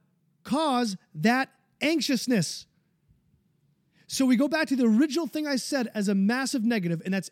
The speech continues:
anxiousness takes control, takes you out of your rhythm. Anxiousness takes you out of your rhythm. All the things I talked about, redundancy causes anxiousness. People devaluing you,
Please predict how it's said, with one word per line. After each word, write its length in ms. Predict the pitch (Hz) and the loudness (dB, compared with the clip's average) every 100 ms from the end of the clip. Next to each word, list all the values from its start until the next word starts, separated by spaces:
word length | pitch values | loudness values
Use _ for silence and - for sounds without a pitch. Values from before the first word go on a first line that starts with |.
| - | -6
anxiousness 640 | 269 254 254 311 302 - _ _ - | -4 -4 -6 -6 -8 -10 _ _ -4
takes 300 | 226 247 - | -2 -2 -2
control, 520 | 269 - 240 220 262 _ 175 | -6 -6 -4 -4 -6 _ -4
takes 280 | 269 220 | -2 0
you 120 | 262 277 | -4 -2
out 140 | 202 | -4
of 120 | 214 214 | -2 -2
your 80 | |
rhythm. 260 | 233 202 131 - _ - | -2 -4 -6 -14 _ -6
Anxiousness 460 | 240 247 262 269 - | -4 -4 -4 -8 -6
takes 240 | 240 185 | -8 -8
you 60 | - | -8
out 140 | 214 | -4
of 60 | 196 | -2
your 100 | 214 | -2
rhythm. 240 | 302 226 - - - - | -2 -4 -6 -20 -20 -10
All 220 | 240 302 | -4 -4
the 100 | 302 | -4
things 240 | 240 320 294 | -4 -4 -2
I 100 | 285 | -4
talked 300 | - 302 262 | -6 -6 -4
about, 200 | 185 175 | -4 0
redundancy 680 | 214 170 294 285 - 202 135 _ _ _ _ _ _ | 0 2 0 -2 -2 -4 -4 _ _ _ _ _ _
causes 480 | 208 262 226 233 - _ - | 0 2 2 0 -4 _ -2
anxiousness. 540 | 254 247 202 160 - _ _ _ | 0 0 -2 -6 -10 _ _ _
People 300 | - 302 311 | 2 2 4
devaluing 800 | 208 262 196 247 302 247 208 180 | 4 4 4 2 2 4 4 2
you, 180 | 160 117 | -2 -4